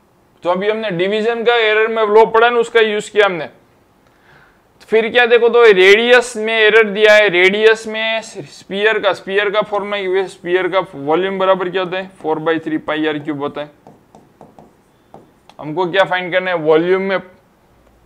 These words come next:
percentage error, volume find करना है, delta v, इसको ये कांस्टेंट है, बाहर निकाल दो, इसकी जरूरत नहीं है, थ्री आगे आ जाएगा। percentage error in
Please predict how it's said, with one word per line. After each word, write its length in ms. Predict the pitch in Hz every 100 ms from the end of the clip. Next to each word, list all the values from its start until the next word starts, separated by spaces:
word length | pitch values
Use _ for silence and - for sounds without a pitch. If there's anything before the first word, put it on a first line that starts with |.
| _ _ _
percentage 480 | 170 165 196 190 190
error, 200 | 190 190
volume 380 | 170 156 180 185
find 240 | 175 180
करना 180 | 180 175
है, 160 | 165 143
delta 380 | 156 165 165 165
v, 280 | 143 180 170 131 -
इसको 260 | - -
ये 100 | 170 170
कांस्टेंट 480 | 175 180 175 185 170
है, 60 |
बाहर 280 | 160 165 170
निकाल 340 | 170 160 170
दो, 80 | 165
इसकी 200 | 160 160
जरूरत 340 | 139 151 170 165
नहीं 120 | 170
है, 60 |
थ्री 200 | 165 151 151
आगे 260 | 156 165
आ 80 | 165
जाएगा। 320 | 160 165 170 - _ _ _ _ _ - _ _ _ - _ _ - -
percentage 520 | 151 156 185 170 165 170
error 280 | 170 165
in 160 | 175 190